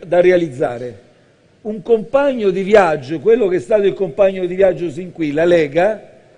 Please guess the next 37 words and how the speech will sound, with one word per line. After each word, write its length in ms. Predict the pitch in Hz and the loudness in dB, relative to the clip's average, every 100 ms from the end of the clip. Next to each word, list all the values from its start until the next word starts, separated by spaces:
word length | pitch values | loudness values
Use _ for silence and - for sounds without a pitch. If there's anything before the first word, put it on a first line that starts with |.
| _ | _
ci 140 | - | 4
ha 60 | 196 | 4
abbandonato, 920 | 156 175 165 156 143 123 123 180 226 - _ _ _ _ _ | 4 0 0 -2 -2 -6 -8 -6 -6 -10 _ _ _ _ _
però 360 | - - 247 - | 0 2 2 -4
cosa 280 | - 254 226 | 0 0 2
facciamo? 540 | 220 - 175 151 151 - | -2 -2 -2 -2 -4 -8
Andiamo 380 | 180 175 180 | -4 0 0
a 20 | 185 | 0
votare? 600 | 196 202 202 151 156 226 | -2 0 0 0 -2 -4
Vediamo 440 | 208 202 254 254 - | -2 2 2 -2 -4
se 160 | 185 | -6
questo 360 | 180 180 - 196 | -4 -6 -4 -4
programma, 800 | 202 220 180 143 139 139 156 165 - _ _ | 0 0 2 0 -2 -8 -8 -8 -14 _ _
piuttosto 460 | 185 180 247 240 196 | -10 -2 0 0 0
che 80 | |
pensare 380 | 185 190 196 226 | 2 0 0 2
a 80 | 185 | 4
realizzarlo 680 | 180 185 190 160 202 190 170 | 4 2 2 0 2 2 0
non 140 | 165 | -6
so 220 | - 202 | -4 -4
quando, 500 | 202 170 147 131 139 | -2 -2 -2 -4 -4
vediamo 320 | 185 214 277 | -2 0 -2
se 80 | 226 | -4
lo 80 | 160 | -4
possiamo 360 | 160 - 185 156 | -4 -4 -4 -2
realizzare 800 | 156 147 135 175 165 156 151 156 | -2 -4 -4 0 2 2 -2 -4
adesso, 500 | 160 170 196 147 156 | -2 2 0 0 -10
in 120 | 147 | -10
questa 340 | 139 196 - 170 | -4 -4 -2 -4
legislatura." 800 | 160 135 143 143 - 131 123 117 _ _ _ _ _ _ _ | -4 -10 -10 -10 -10 -12 -12 -14 _ _ _ _ _ _ _
Si 180 | - | 0
è 60 | 196 | 4
reso 300 | 208 208 175 | 6 4 2
disponibile 640 | 180 175 190 190 208 165 | -4 -6 -6 -6 -4 -2
il 60 | 160 | -2
P 140 | 165 214 | -6 -12
D, 300 | 160 170 | -6 -6